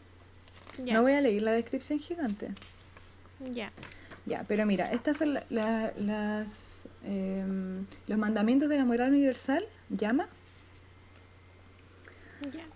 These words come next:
Speaker 2: Em, el primero es no matar.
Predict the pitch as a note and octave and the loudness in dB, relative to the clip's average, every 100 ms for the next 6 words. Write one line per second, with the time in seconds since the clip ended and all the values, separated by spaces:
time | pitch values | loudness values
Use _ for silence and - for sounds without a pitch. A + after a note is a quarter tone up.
0 | - - - A#3 A#3 A3+ A3+ A#3 A#3 A#3 | -20 -16 2 6 8 6 4 4 4 4
1 | A#3+ - - - - - - - - - | 2 -2 -18 -20 -20 -20 -20 -20 -4 0
2 | A#3 A3 C4 D#4 C4+ B3 - - - - | 2 4 6 6 6 4 0 -10 -20 -20
3 | - - - - - - - - - - | -20 -20 -20 -20 -20 -20 -20 -20 -20 -20
4 | - - - - B3 - B3 C4+ D4 - | -20 -20 -16 0 0 4 6 6 4 0